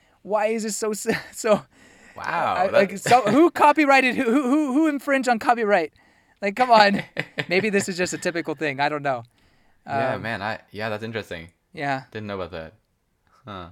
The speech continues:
Speaker 1: So I, I don't know who came first, but, uh,
Speaker 2: <laughs>
Speaker 1: either way, I, I think the Kaguya-sama one is good because,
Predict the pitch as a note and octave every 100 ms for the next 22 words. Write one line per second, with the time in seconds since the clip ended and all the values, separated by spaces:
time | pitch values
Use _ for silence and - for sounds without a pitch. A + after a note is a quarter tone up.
0 | - D3 D#3+ - D3+ D3+ D3 D3 D3 C3
1 | C#3+ C3 - C3+ A#2+ _ _ _ _ _
2 | B2+ A#2 A#2+ B2 A#2 _ _ _ _ _
3 | _ _ _ G3+ F#3+ D#3+ D#3 D3 C3 _
4 | _ _ D#3 D#3 D#3 E3 F3 E3+ D3 -
5 | _ _ _ - C#3+ F#3 G3 F#3 D#3+ E3+
6 | E3+ D3 C#3 C3+ B2+ A#2 - _ _ _
7 | _ C#3 D3+ D3+ A#2+ C#3+ D3 C3+ C3 B2
8 | -